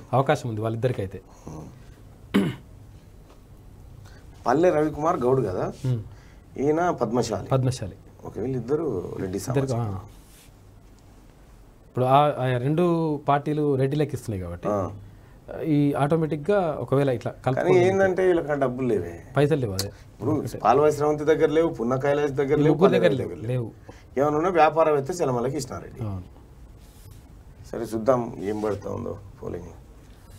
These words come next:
Speaker 2: చలమల కృష్ణారెడ్డికే అని చెప్పి నలభై ఒక శాతం మంది చెప్తా ఉన్నారు.
Speaker 1: మ్మ్.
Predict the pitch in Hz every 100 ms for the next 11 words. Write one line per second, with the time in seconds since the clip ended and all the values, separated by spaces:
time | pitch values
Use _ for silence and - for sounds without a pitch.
0 | - - - - - - - - - 139
1 | 180 220 220 185 - 220 220 214 202 214
2 | 208 196 185 185 214 185 165 156 170 190
3 | 175 160 165 160 151 147 151 - 110 98
4 | 85 - - 123 117